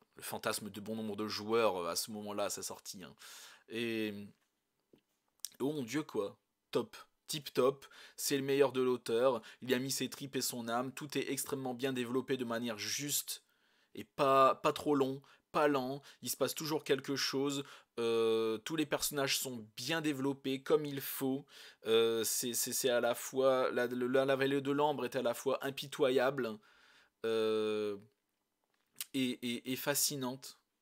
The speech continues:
C'est, c'est vrai, c'est top, c'est parfait. C'est parfait, et des romans comme ça, euh, on, j'en, j'en veux tout le temps, j'en veux à chaque fois, voilà. Donc maintenant, Isaac, je te le dis, euh, tu as mis la barre haut avec ça, je ne tolère-, je, je ne tolérerai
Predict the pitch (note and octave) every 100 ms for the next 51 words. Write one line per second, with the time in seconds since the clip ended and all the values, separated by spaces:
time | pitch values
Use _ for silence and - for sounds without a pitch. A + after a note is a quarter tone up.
0 | _ _ _ _ _ _ - C#3 B2+ C#3+
1 | C#3+ C#3 B2 A#2 A2+ A2 - A#2 A2 -
2 | G2 F2+ _ _ - - - A#2 - A#2
3 | - A#2+ C3+ E3 F#3+ - - A2 B2 C#3
4 | C#3+ C#3 C3+ B2+ - C#3 C3+ D#3+ - B2
5 | A2+ A2+ G#2+ G#2+ G#2+ G#2 G#2+ G#2+ A2 G#2+
6 | A2 A#2+ A2+ A#2+ A2+ D3 D#3 D3+ C#3 C3
7 | G2+ - G#2+ A2 C3 D#3 C#3+ C3+ - C3+
8 | B2+ C#3 E3+ - - C3+ C3+ B2 B2 -
9 | D#3 C3 D3 E3+ E3+ C#3 D3 E3 D3 C#3
10 | C#3+ C#3 C3 C#3+ D#3+ - B2+ B2 - C#3+
11 | C3 D3+ D#3+ C3 B2 C#3 D3+ D3 C#3+ C#3+
12 | D#3+ A#2 B2+ - - C#3 - A#2 C3+ B2
13 | C#3+ C3 A#2 B2 - - A#2+ A2+ C#3 C#3
14 | C3+ C#3+ C#3 A#2+ A2+ C#3+ D#3